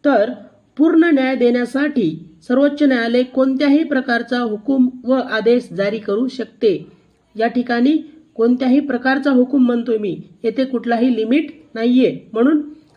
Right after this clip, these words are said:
पूर्ण न्याय देण्यासाठी सर्वोच्च न्यायालय कोणताही निर्णय देऊ शकते या कलम एकशे बेचाळीस अंतर्गत. म्हणून याला आपण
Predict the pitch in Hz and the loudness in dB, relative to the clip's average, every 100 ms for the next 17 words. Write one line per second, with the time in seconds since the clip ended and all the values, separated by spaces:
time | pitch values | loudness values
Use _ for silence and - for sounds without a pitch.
0 | _ 262 294 311 294 262 247 233 233 247 | _ 0 2 2 2 2 0 0 -2 -4
1 | 226 269 285 247 233 233 254 233 220 214 | -4 -2 -2 0 -2 -2 -2 -2 -4 -2
2 | 254 285 - _ 233 240 247 247 240 285 | -2 -2 -8 _ 0 0 0 0 2 4
3 | 247 233 247 254 220 233 247 240 233 240 | 2 2 0 2 2 2 0 -4 -6 -4
4 | 226 214 226 233 226 214 233 208 208 214 | -2 -2 -2 -2 -2 -4 -4 -4 -2 -4
5 | 208 202 190 190 214 254 - - _ 220 | -4 -6 -6 -4 -4 -4 -8 -20 _ 0
6 | 254 285 262 233 214 196 240 262 | 2 2 2 0 -2 -2 -2 -4